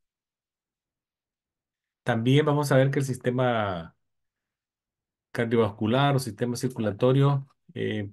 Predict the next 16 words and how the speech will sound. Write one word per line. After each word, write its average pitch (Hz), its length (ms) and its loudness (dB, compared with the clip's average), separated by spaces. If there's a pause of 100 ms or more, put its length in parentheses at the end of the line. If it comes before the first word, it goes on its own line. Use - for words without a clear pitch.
(120)
es 117 120 -2
una 131 260 2
parte 127 260 -2
muy 131 140 4
importante 127 640 0
también 120 360 -4
de 120 100 -4
lo 110 140 -6
que - 100 -8
es 117 40 -4
la 120 220 -4
homeostasis, 120 1080 -2 (840)
entendiéndose 123 1080 0
como 107 380 -2
el 113 260 -8
s-, - 340 -10